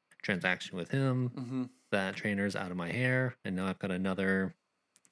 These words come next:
Speaker 1: potential parking spot for a new bike, which could be
Speaker 2: Cool.
Speaker 1: nice.
Speaker 2: Great. That's always needed in your apartment. I know that.
Speaker 1: Mm-hmm,
Speaker 2: Yeah. I
Speaker 1: mm-hmm.
Speaker 2: know that. Yeah.
Speaker 1: <laughs>
Speaker 2: Crazy.
Speaker 1: So,
Speaker 2: All right.
Speaker 1: yeah, shout out. Yeah,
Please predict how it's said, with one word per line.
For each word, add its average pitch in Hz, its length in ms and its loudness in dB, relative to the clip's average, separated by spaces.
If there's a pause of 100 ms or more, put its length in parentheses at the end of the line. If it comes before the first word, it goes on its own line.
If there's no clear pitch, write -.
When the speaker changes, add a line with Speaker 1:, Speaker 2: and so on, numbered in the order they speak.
(260)
Speaker 1:
potential 101 340 -2
parking 117 420 0
spot 117 440 -4
for 95 320 -6
a 95 140 -6
new 90 160 -6
bike, - 340 -12 (800)
which - 100 -14
could 113 120 -2
be - 80 -4
Speaker 2:
Cool. 151 80 6
Speaker 1:
nice. - 320 -4 (280)
Speaker 2:
Great. 101 240 -2 (140)
That's 120 240 -2
always 120 340 2
needed 110 340 -2
in 90 200 -10
your 82 160 -14
apartment. - 420 -10
I 82 140 -14
know 82 240 -14
that. - 160 -10
Speaker 1:
Mm-hmm, 104 320 2
Speaker 2:
Yeah. 104 140 0 (180)
I - 40 0
Speaker 1:
mm-hmm. 107 360 2
Speaker 2:
know 120 80 -2 (520)
that. 113 120 -10 (600)
Yeah. - 400 -6
Speaker 1:
<laughs> - 60 -16
Speaker 2:
Crazy. - 320 -4
Speaker 1:
So, - 600 -16 (260)
Speaker 2:
All 285 140 6
right. 262 140 10
Speaker 1:
yeah, 87 160 2
shout 165 260 6
out. 185 260 2
Yeah, 147 140 6